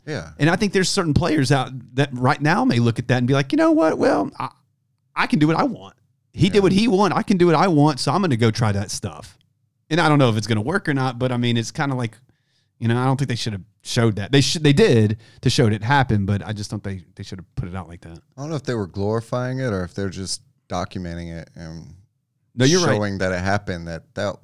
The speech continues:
Speaker 1: was not what anybody else was doing.
Speaker 2: Right. No, you're, you're, you're right. You're
Speaker 1: But
Speaker 2: right.
Speaker 1: you're right. Like, when he's riding around on motorcycles in Las Vegas, that's high risk.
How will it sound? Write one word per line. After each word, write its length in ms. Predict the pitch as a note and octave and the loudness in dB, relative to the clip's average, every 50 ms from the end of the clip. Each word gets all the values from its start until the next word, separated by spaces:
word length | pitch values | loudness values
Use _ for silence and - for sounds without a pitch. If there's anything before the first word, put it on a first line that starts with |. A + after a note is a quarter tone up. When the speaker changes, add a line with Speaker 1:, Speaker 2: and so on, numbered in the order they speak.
| _ - | _ -8
Speaker 1:
was 280 | G#2 G#2+ G2+ F2 - | -6 -6 -6 -6 -6
not 380 | G2+ G2 F#2+ G#2 G2+ F2 D2+ - | -8 -6 -6 -4 -4 -4 -6 -8
what 180 | F2 F2 D#2+ D#2+ | -10 -10 -10 -10
anybody 400 | F2 F2+ F2 E2 D#2 E2 E2 D#2+ | -10 -8 -8 -6 -6 -6 -6 -6
else 180 | D#2 D2+ - | -8 -10 -12
was 160 | - D#2 D2+ | -14 -16 -14
doing. 260 | - D#2+ D#2 D#2 - - - - | -12 -12 -14 -14 -14 -16 -8 0
Speaker 2:
Right. 400 | D3 C#3 C#3+ C3+ A2 F#2+ G2+ A2+ | 2 4 6 6 4 2 0 -2
No, 120 | A2 G2 | -2 -2
you're, 200 | F#2+ G2 G#2+ A#2 | -2 -2 -4 -4
you're, 200 | A#2+ A2+ A2+ A#2+ | -4 -4 -6 -6
you're 180 | A2+ A2 A2+ A2+ | -4 -4 -4 -4
right. 280 | G#2+ G#2+ G2+ F#2 F2+ D#2+ | -4 -4 -4 -6 -8 -6
You're 140 | - G#2+ | -4 -2
Speaker 1:
But 60 | A2 G#2 | -2 0
Speaker 2:
right. 80 | G#2 | 0
Speaker 1:
you're 120 | C3+ C#3 C3 | 2 2 4
right. 220 | C3 C3 B2+ G#2 | 4 4 2 2
Like, 200 | A2 A2 G2+ - | 0 0 -2 -2
when 140 | G#2+ A2+ A2 | -4 -4 -2
he's 220 | G#2+ A#2 A2 - - | -2 -2 -4 -4 -2
riding 300 | G#2 G#2 G#2 G#2 G2+ G2+ | 0 2 2 2 0 -2
around 220 | G2 G2+ G2+ F#2+ | -4 -4 -4 -4
on 100 | F2+ F2 | -4 -4
motorcycles 640 | E2+ E2 F2 F2+ F2+ - - F#2 F#2 - E2+ D#2+ F#2 | -2 -2 -2 -2 -4 -4 -4 -6 -4 -4 -6 -6 -6
in 80 | F2+ | -6
Las 220 | F2 E2+ E2+ E2+ - | -6 -4 -6 -6 -4
Vegas, 560 | - F2+ F2 F2 F#2+ F#2+ - - - - - | -4 -4 -2 -2 -2 -4 -4 -6 -10 -10 -6
that's 340 | G#2 G#2 G#2 - - - - - | -4 -4 -4 -4 -8 -10 -12 -16
high 240 | _ - - - E2+ | _ -12 -8 -8 -6
risk. 540 | E2 D#2+ E2 F2 F2+ F#2 - - - - | -6 -6 -4 -4 -4 -6 -6 -10 -14 -18